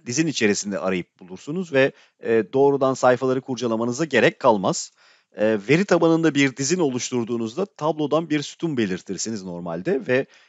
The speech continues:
eee, dizin tablodaki karşılık gelen satırlara,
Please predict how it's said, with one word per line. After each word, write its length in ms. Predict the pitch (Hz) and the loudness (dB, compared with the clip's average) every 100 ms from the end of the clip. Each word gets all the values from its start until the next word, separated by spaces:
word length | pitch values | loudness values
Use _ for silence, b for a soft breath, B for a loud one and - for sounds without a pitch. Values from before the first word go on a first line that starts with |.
| b - | b -2
eee, 220 | 110 107 | 0 0
dizin 380 | 127 123 170 208 b b _ | 0 0 0 -2 b b _
tablodaki 800 | 151 151 156 143 139 147 139 - b _ | 2 4 2 0 0 2 2 0 b _
karşılık 500 | - 120 - 170 - | 0 0 0 -2 -2
gelen 300 | 135 120 110 | 2 4 4
satırlara, 720 | - 127 139 123 120 156 | 2 -2 0 0 2 2